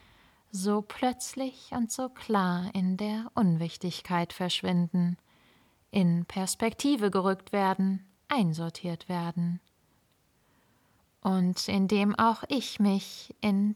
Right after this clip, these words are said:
Perspektive rücken, mich einsortieren darf. In dieses so viel Größere, dieses große Ganze, dieses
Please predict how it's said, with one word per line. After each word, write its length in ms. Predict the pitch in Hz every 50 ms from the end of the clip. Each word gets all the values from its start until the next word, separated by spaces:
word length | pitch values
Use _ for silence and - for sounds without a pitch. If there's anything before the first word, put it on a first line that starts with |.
| -
Perspektive 1200 | - - - 220 220 - - - - - 240 240 - _ _ - - 240 196 165 151 165 160 151
rücken, 500 | - 170 165 - - 170 165 165 170 175 - _ _ _ _ _ _ _ _ _ _ _ _ _ _
mich 420 | 202 214 226 226 - - - - - _ _ _
einsortieren 920 | 208 190 175 165 160 151 165 156 151 - - - 165 160 156 160 160 160
darf. 320 | 160 165 160 160 165 160 - - - - - _ _ _ _ _ _ _ _ _ _ _ _ _ _ _ _ _ _ _ _ _ _ _
In 220 | 202 196 185 180
dieses 560 | 185 185 175 165 170 175 175 165 - - -
so 260 | - 190 180 170 165
viel 340 | 160 - - - 185 185 190
Größere, 800 | 185 - - 208 190 175 - - - 175 165 170 170 170 175 170 - _ - - - - - _ _ -
dieses 560 | 196 190 180 170 170 180 175 170 170 - -
große 1000 | - 180 170 180 190 202 214 220 226 214 - - - 240 240 247 247 247 247 240 240 _ _
Ganze, 840 | 202 185 175 170 165 160 160 - - - 170 165 165 170 165 160 - _ _ _ _ _ _ _ _ _ _ _ _ _ _
dieses 920 | - 196 185 175 170 165 160 - - 180 180 190 208 - - - - -